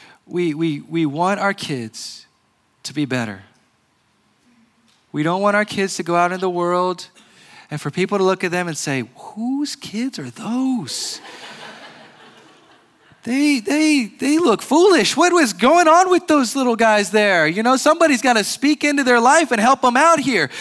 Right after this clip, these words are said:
And so the same thing happens when, when God's children go out into the world. Do we listen to what he has to say? Or do we go out continually just foolish saying,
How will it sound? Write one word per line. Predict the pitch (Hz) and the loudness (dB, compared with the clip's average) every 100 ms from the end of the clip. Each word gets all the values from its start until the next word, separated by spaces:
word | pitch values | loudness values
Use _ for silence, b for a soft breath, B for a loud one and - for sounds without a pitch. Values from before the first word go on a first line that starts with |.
| B - | B -4
And | 254 | 0
so | - | 2
the | 254 | 0
same | 240 339 349 | 2 0 2
thing | 320 262 | 0 2
happens | 269 330 311 233 | 2 2 2 0
when, | 247 226 B B | 0 -2 B B
when | 247 175 | -2 0
God's | 220 302 339 247 | 2 4 4 0
children | - - 330 349 208 220 277 330 - _ _ _ _ _ _ _ _ _ _ _ | -2 2 4 4 2 0 0 -4 -10 _ _ _ _ _ _ _ _ _ _ _
go | 240 277 | 2 4
out | 277 320 | 6 4
into | 330 | 4
the | 349 339 | 4 6
world. | 359 359 277 302 - - - _ _ _ _ _ _ _ _ _ _ _ _ _ 131 | 6 6 4 0 -8 -16 -20 _ _ _ _ _ _ _ _ _ _ _ _ _ -8
Do | 131 285 320 | 0 2 4
we | 330 | 4
listen | 294 330 311 226 220 277 311 - _ _ _ _ _ _ _ - | 4 2 2 0 -2 -4 -6 -14 _ _ _ _ _ _ _ -4
to | 226 | 0
what | 226 233 | 2 2
he | 233 | 2
has | 226 226 | 0 -2
to | 226 | -4
say? | 254 285 139 120 _ _ _ _ _ _ _ _ _ _ _ _ _ _ _ _ _ _ _ _ _ _ _ 104 - _ _ | -4 -4 -8 -14 _ _ _ _ _ _ _ _ _ _ _ _ _ _ _ _ _ _ _ _ _ _ _ -18 -18 _ _
Or | 196 226 254 175 147 165 165 | -2 2 2 2 2 -2 -4
do | 175 | -4
we | 170 | -4
go | 135 190 190 | -2 0 0
out | 160 143 | 0 -4
continually | 156 139 208 208 147 135 127 | -8 -8 -6 -4 -2 -2 -4
just | 135 - | -6 -6
foolish | 180 185 131 127 | -4 -2 -2 -4
saying, | 139 127 127 | -6 -6 -8